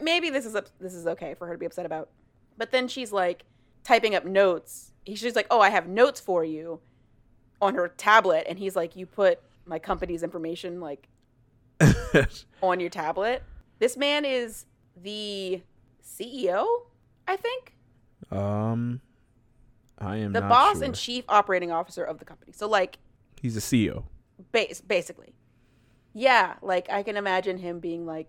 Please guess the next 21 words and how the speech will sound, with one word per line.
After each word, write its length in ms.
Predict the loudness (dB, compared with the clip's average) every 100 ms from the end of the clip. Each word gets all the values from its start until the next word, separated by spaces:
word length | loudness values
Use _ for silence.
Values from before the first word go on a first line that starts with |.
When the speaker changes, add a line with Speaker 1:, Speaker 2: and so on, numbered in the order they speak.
| _
Speaker 1:
"Don't 260 | -8 -8 -6
put 280 | -6 -6 -10 -16 -8
my 100 | -8
proprietary 600 | -6 0 2 2 2 0
information 500 | -2 -6 -8 -10 -10
on 160 | -10 -10
your 100 | -10
tablet." 360 | -12 -12 -12 -8
And 120 | -2
so 60 |
he 40 | 0
makes 140 | 0
her 60 | 0
delete 240 | 2 4
it, 40 | 4
Speaker 2:
That 120 | 4
Speaker 1:
and 80 | 0
she's, 160 | -6 -2
Speaker 2:
makes 280 | 0 0
Speaker 1:
like, 80 | -4
Speaker 2:
sense. 280 | -4 -8